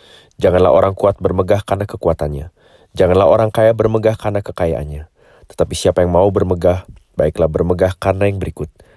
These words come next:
bahwa ia mengenal, ya, bahwa ia memahami dan mengenal Aku, bahwa Akulah Tuhan yang menunjukkan kasih setia,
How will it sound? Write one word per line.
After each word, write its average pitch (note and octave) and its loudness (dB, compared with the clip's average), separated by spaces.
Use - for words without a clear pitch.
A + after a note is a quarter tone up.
bahwa D2+ -2
ia G2 0
mengenal, G2+ -2
ya, G2+ 2
bahwa F#2 2
ia G2+ 2
memahami G2+ -2
dan F2+ 0
mengenal F2+ 0
Aku, D2 -10
bahwa D#2+ 0
Akulah A2 0
Tuhan A2 -2
yang G2 -2
menunjukkan F#2+ -2
kasih A#2 -8
setia, F#2 -4